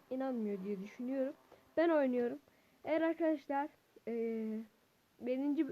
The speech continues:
ikinci bölüme arkadaşlar ya da birinci bölüme on beş like gelirse arkadaşlar nasıl indirdiğimi size göstereceğim. Hatta şimdi sağ sol, sağ sol, sol sağ, sol sağ yapacağım.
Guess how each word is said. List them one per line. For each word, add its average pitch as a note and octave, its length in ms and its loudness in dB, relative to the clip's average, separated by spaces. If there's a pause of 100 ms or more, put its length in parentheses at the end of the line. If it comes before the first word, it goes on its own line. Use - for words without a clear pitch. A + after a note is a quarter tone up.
ikinci C#4+ 440 -2
bölüme C#4+ 280 2
arkadaşlar C4+ 460 -4
ya B3 100 0
da A3+ 100 0
birinci C4 360 -4
bölüme B3+ 400 -2 (420)
on D#4 240 4
beş D#4 220 2
like C4 220 0
gelirse D4+ 260 -4
arkadaşlar D4 400 -2
nasıl E4+ 240 -2
indirdiğimi C4 540 0
size D#4+ 320 -4 (380)
göstereceğim. B3 720 -2 (360)
Hatta D#4+ 380 2
şimdi D#4 360 -2 (120)
sağ D4+ 220 0
sol, C4 320 -4
sağ C#4+ 280 -4
sol, D#4 180 -4 (120)
sol D4+ 160 -4 (100)
sağ, D4 120 -8
sol C#4 280 -4
sağ B3 120 -8
yapacağım. G#3 360 -10